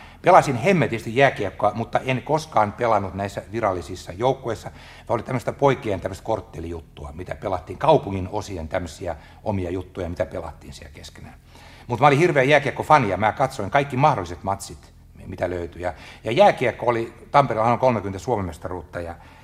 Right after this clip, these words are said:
ja sanotaan, että Tampereella oli viisikymmentäluvulla samanlainen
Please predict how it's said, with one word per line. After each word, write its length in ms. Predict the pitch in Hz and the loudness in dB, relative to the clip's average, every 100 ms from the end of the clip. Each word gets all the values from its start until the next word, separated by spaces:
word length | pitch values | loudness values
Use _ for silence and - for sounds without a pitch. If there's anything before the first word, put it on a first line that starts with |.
| - - - | -20 -16 -6
ja 160 | 98 - - | -6 -6 -2
sanotaan, 320 | 175 165 143 | 0 6 6
että 220 | 131 - 135 - - | 6 0 -2 -4 2
Tampereella 380 | 180 165 131 131 | 4 4 2 2
oli 140 | 131 | 2
viisikymmentäluvulla 600 | 160 151 123 113 107 107 | -2 -2 -4 -4 0 0
samanlainen 640 | - 139 123 104 101 101 | 2 2 4 4 0 -4